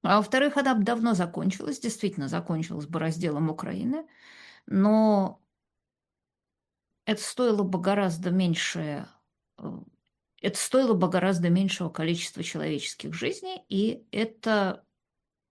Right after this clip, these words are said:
м, не было бы вот этот, этот бесконечной месильней. Я думаю, смотрите, как интересно получается. Чё-то мне эти люди доброй воли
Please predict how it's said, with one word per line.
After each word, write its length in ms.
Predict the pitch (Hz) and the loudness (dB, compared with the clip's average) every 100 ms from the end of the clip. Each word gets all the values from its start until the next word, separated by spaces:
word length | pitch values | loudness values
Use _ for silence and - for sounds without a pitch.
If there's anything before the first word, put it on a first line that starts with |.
| _ - | _ -4
м, 340 | 165 165 - - | -2 -2 -4 -4
не 400 | 175 185 208 233 | 2 6 6 4
было 220 | 214 196 | 4 4
бы 160 | 165 | 2
вот 180 | 160 160 | 0 -2
этот, 280 | 165 156 - | -6 -8 -10
этот 80 | - - | -12 -6
бесконечной 680 | 170 - 170 190 - 180 | -6 -2 0 0 -2 -4
месильней. 720 | 165 165 - - 190 185 - _ _ _ _ _ _ _ _ _ _ _ _ _ | -4 -4 -6 -10 -12 -16 -20 _ _ _ _ _ _ _ _ _ _ _ _ _
Я 140 | - 220 | -6 2
думаю, 180 | 294 277 | 4 2
смотрите, 400 | - 415 415 - | 2 -2 -2 -6
как 220 | 427 415 | -6 -8
интересно 520 | - - 392 - 269 | -10 0 0 2 -2
получается. 680 | 262 269 262 - 214 - - - | 0 -4 -2 -4 -6 -6 -14 -10
Чё-то 520 | - - 480 494 427 | -4 -2 -2 -2 -2
мне 300 | 339 349 339 | 0 0 0
эти 140 | 302 | -2
люди 280 | 302 302 247 | -2 0 0
доброй 440 | 214 262 220 247 | 2 2 2 0
воли 380 | 269 440 370 226 | 2 2 2 -2